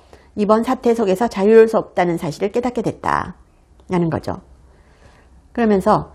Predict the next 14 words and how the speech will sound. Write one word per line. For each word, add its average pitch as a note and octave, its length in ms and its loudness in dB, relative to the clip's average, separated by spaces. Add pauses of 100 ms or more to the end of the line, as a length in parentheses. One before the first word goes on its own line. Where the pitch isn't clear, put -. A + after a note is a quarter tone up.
(200)
자, G3 140 -12
그동안 G#3+ 580 6
얼마나 B3+ 380 4
많은 F#3+ 320 2
사람들이 G#3 540 -2
제대로 A3 380 6
된 G#3 200 2
치료조차 B3 540 0
받지 F#3 320 -4
못한 F#3 340 -4
채 A#3 240 -4
소리 C#4 260 2
없이 G#3 240 0
사라졌겠는가. D#3+ 1000 0